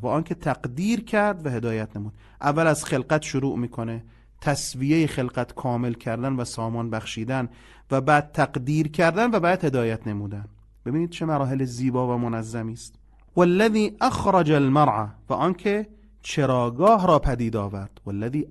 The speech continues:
اخرج المرعی فجعله غثاءً احوی، پس آن را خشک و تیره کرد. بعد از این مدتی اون، اه، صحنهٔ سرسبز و زیبایی که چشم رو نوازش می‌داد تبدیل به یک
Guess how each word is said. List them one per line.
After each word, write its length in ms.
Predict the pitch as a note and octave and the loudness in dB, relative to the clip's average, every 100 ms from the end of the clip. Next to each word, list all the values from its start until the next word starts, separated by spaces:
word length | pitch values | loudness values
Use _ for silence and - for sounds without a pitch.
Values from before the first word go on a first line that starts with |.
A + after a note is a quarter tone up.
| - | -2
اخرج 520 | A3+ - C#3+ C3 C#3+ | -2 0 0 0 0
المرعی 1000 | E3 F#3+ - - - _ A#2 C3+ F#2+ G#2 - - | -2 -4 -12 -20 -20 _ -2 0 -2 -8 -14 -10
فجعله 920 | - G3+ F#3 F3+ A#3+ B3 G#3+ G3+ D#3 | -2 2 4 6 4 2 0 0 -2
غثاءً 840 | C#3 D3+ F3+ G3+ G3+ G3 F#3 E3 E3+ | -2 -2 0 2 2 0 0 0 0
احوی، 380 | G#3 G3 D#3 C3+ C3+ - - | -2 -2 -2 -4 -6 -16 -10
پس 240 | A#2+ - - | -8 -8 -8
آن 260 | - F#3+ G3+ | 0 0 2
را 240 | G3 G#3 | 2 2
خشک 500 | G#3 - F3+ F3+ - | 0 0 0 0 2
و 220 | G#3+ A3 A3 - - - | 4 4 0 -12 -20 -20
تیره 340 | - A#2 A#2+ C3 | -8 -4 -2 -2
کرد. 280 | B2 A2 - | -4 -8 -4
بعد 180 | A#2+ B2 | -2 -2
از 140 | A#2+ | -2
این 80 | B2+ | -2
مدتی 380 | B2 A#2+ C#3+ D3+ | -2 -2 -4 -4
اون، 300 | D#3 F3 E3 - - - - - | 0 0 -2 -12 -20 -20 -20 -10
اه، 240 | B2 B2 A#2 | -6 -4 -4
صحنهٔ 640 | - C3+ - C#3 F3+ E3+ | -4 -4 -2 0 2 2
سرسبز 640 | D3 C3+ A#2+ A2+ C3 B2+ B2 | 0 0 -2 -2 -2 -2 -2
و 120 | B2 | -2
زیبایی 500 | A2+ A#2+ A#2+ C#3+ D#3+ | -2 -2 0 2 2
که 160 | D3+ - | 0 -4
چشم 380 | - F3+ F3+ D3+ | 0 0 0 0
رو 80 | C#3+ | 0
نوازش 500 | C3 B2 B2 B2+ A#2 | 0 -2 -4 -6 -4
می‌داد 380 | A#2+ E3+ G3+ - - - | 0 0 -2 -6 -20 -8
تبدیل 400 | B2 A#2 C3+ E3+ | -4 -2 -2 -2
به 160 | D3+ C3+ | 0 0
یک 340 | E3 F3 - | 0 -2 -10